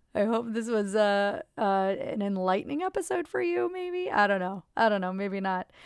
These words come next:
Um, but I wanna thank you for being such supportive listeners. If you want to follow me and find me, um, first of all, if you were linked to this podcast, please subscribe to the podcast because then you'll get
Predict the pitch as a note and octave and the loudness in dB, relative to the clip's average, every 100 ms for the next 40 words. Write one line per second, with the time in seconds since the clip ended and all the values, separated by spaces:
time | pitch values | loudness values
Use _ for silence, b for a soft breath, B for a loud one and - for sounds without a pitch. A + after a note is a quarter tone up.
0 | B - G3 G3 F#3+ G#3 G#3+ G#3 G3 - | B -4 0 2 4 4 4 2 -2 0
1 | A#3+ A3+ A3+ - G3+ G3 F3+ F3 - - | 2 2 0 -2 -2 -2 -2 -4 -6 -6
2 | F3 - - F#3 E3 F3 E3+ F3 D#3+ - | -4 -6 -2 -2 0 -2 -2 -2 -4 -6
3 | G3 G3+ G#3 G#3 G3+ G3 G3 G#3+ - F#3+ | -6 -4 -2 0 -2 0 0 0 -2 -2
4 | - C4+ A#3 F3 E3 E3 E3+ E3 - G3 | 2 4 4 4 0 -4 -4 -4 0 0
5 | G3+ F3 E3 E3 F3 F#3 G3 E3 D#3+ D#3+ | 0 -2 -4 -6 -6 -8 -4 -2 -2 -6
6 | B B _ G#3+ G3+ F3 E3 F#3 F3 A#3 | B B _ -4 0 0 0 -2 -10 -10
7 | - - _ _ - G3 F#3+ F3 F#3+ A3 | -20 -20 _ _ -10 -2 0 0 0 0
8 | - - - A#3 G3+ F#3 E3 - - - | -2 -10 -6 -4 0 0 0 -6 -12 -6
9 | - E3+ - D#3+ - - - A#3 A#3 A3+ | -2 -2 0 -2 -2 -10 -12 -6 -2 -2
10 | - F3+ - D#3+ C#3 C3+ E3 b b - | -4 -8 -4 -2 0 -2 -8 b b -6
11 | G#3 G3 F#3 - G#3 A3 - - E3+ E3 | -2 2 2 2 0 0 -4 -6 -4 -4
12 | - E3 E3+ F3 F3 F3+ D3+ - | -2 -2 0 4 4 4 2 0